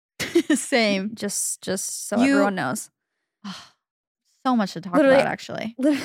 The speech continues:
Speaker 2: <laughs> I'm like, "I need to stop
Speaker 1: <laughs>
Speaker 2: getting on technology." Ends with that. All right, we will end with that. <laughs> Go follow us on Instagram so you can be on your phone even more.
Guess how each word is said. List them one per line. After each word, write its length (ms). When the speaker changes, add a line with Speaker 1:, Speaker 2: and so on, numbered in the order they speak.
Speaker 2:
<laughs> 60
I'm 140
like, 280
"I 140
need 220
to 120
stop 400
Speaker 1:
<laughs> 60
Speaker 2:
getting 240
on 60
technology." 840
Ends 260
with 140
that. 240
All 200
right, 260
we 100
will 140
end 480
with 140
that. 280
<laughs> 100
Go 320
follow 300
us 120
on 120
Instagram 680
so 140
you 40
can 120
be 100
on 100
your 100
phone 240
even 300
more. 300